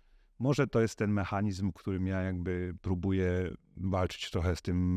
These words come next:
mm, elementem związanym z egoizmem z górami. W sensie, że oddawać to, co, to, co mogę dalej. Mm, ale rzeczywiście wracając do tego, bo nie unikam go,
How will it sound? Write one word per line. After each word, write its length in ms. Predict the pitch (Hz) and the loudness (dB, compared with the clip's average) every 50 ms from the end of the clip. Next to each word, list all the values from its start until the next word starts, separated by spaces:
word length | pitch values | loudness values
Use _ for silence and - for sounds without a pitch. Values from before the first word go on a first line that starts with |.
| 90 87 87 | 2 2 0
mm, 600 | - - 53 92 95 95 90 - 92 95 95 87 - | 0 -2 -2 0 0 0 0 0 -2 -2 -2 -2 -2
elementem 520 | 90 98 92 92 95 92 87 82 90 92 85 | -2 -2 0 0 0 0 0 0 0 0 0
związanym 380 | 90 90 90 90 90 90 90 | 0 0 0 0 0 0 0
z 40 | 87 | 0
egoizmem 540 | 101 92 101 98 95 82 80 82 80 78 73 | 0 0 2 2 2 0 0 -2 -2 -4 -6
z 60 | - | -8
górami. 440 | 98 90 90 - - - - - 87 | -8 -10 -8 -8 -10 -12 -12 -14 -12
W 40 | - | -8
sensie, 300 | - 90 78 - 98 85 | -4 -4 -2 -2 0 0
że 140 | 80 95 90 | 0 0 0
oddawać 480 | 85 85 95 90 87 92 90 - - | 0 0 0 2 2 0 -2 -4 -6
to, 120 | - 98 90 | -8 -8 -8
co, 500 | - - 87 82 85 85 85 82 80 80 - 92 87 85 76 90 85 - | -4 -4 -4 -2 -2 -2 -4 -4 -6 -6 -6 -6 -4 -4 -4 -6 -6 -4
to, 80 | - - | -6 -6
co 160 | - 95 87 | -4 -2 -2
mogę 260 | 85 85 80 85 80 | 0 0 0 0 -2
dalej. 280 | 78 73 69 78 - - - - - - | -2 -4 -6 -6 -10 -14 -18 -20 -14 -8
Mm, 960 | 101 98 92 92 87 87 85 85 85 85 85 85 82 82 85 85 85 87 87 - - - _ _ _ _ - - | -6 -4 -4 -4 -4 -4 -4 -4 -6 -8 -10 -10 -10 -10 -12 -12 -12 -12 -14 -18 -20 -20 _ _ _ _ -6 -2
ale 200 | 107 107 113 107 | 0 2 2 2
rzeczywiście 520 | 113 107 - 123 110 123 123 - - 98 | 2 0 0 0 0 0 0 0 0 2
wracając 420 | 98 101 92 - - 107 98 98 | 2 2 0 0 0 -2 -2 -2
do 80 | 95 85 | -2 -2
tego, 480 | - 98 92 92 95 90 90 92 92 - 101 | -2 -4 -2 -2 -2 -2 -2 -2 -4 -4 -6
bo 240 | 98 95 92 95 110 | -8 -6 -4 0 2
nie 140 | 127 147 | 2 4
unikam 420 | 156 156 139 101 - 95 85 87 92 | 4 4 2 0 0 0 0 0 0
go, 140 | 104 92 | 0 -2